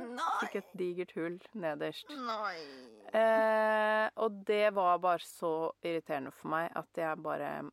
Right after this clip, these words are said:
Speaker 2: den måtte henge en stund.
Speaker 1: Ja.
Speaker 2: For jeg orka ikke, liksom. Det var helt
Speaker 1: Det er en tragedie.
Speaker 2: Ja.
Speaker 1: Ja.
Speaker 2: S-, den har jeg nå nylig reparert.
Speaker 1: Oi, oi, oi.
Speaker 2: Mm.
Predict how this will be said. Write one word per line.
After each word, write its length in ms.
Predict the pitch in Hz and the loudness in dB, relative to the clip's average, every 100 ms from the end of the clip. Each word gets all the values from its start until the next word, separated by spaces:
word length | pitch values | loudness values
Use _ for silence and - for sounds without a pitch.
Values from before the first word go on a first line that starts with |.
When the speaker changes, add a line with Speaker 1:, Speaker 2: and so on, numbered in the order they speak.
| _ | _
Speaker 2:
den 300 | 160 170 160 | -8 -6 -6
måtte 420 | 160 160 _ - | -8 -12 _ -10
henge 260 | 160 147 135 | -8 -8 -10
en 100 | - | -14
stund. 300 | - 170 185 _ _ - | -10 -8 -8 _ _ -8
Speaker 1:
Ja. 120 | 208 - _ | -6 -6 _
Speaker 2:
For 120 | - | -8
jeg 220 | 170 160 - - - _ _ _ _ _ _ | -4 -4 -4 -14 -20 _ _ _ _ _ _
orka 640 | - 175 175 _ - - 143 | -8 -8 -8 _ -10 -10 -8
ikke, 180 | 147 | -10
liksom. 320 | - - - 190 | -10 -10 -10 -6
Det 160 | 175 | -4
var 360 | 165 156 156 156 | -2 0 0 -4
helt 1300 | 170 - - - - - _ 226 - - _ - - _ - - - - - | -8 -18 -18 -18 -20 -20 _ -18 -16 -16 _ -20 -20 _ -20 -20 -20 -20 -20
Speaker 1:
Det 100 | - | -8
er 60 | 226 | -8
en 60 | 220 | -6
tragedie. 540 | 233 196 - - - - _ - | -10 -10 -14 -14 -18 -20 _ -2
Speaker 2:
Ja. 160 | 190 - _ - | -2 -2 _ -10
Speaker 1:
Ja. 80 | 202 - | -10 -10
Speaker 2:
S-, 260 | - - - | -12 -12 -10
den 320 | 190 262 359 427 339 | 2 2 4 0 0
har 220 | 311 269 | 2 4
jeg 100 | 285 | 4
nå 140 | 262 240 | 2 2
nylig 380 | 254 240 208 220 | 2 0 0 2
reparert. 460 | 240 - 254 269 349 _ - | 0 0 2 2 0 _ 0
Speaker 1:
Oi, 100 | 294 | 0
oi, 220 | 415 440 440 | 2 2 4
oi. 200 | 480 262 | 2 0
Speaker 2:
Mm. 380 | 247 226 233 | 0 0 2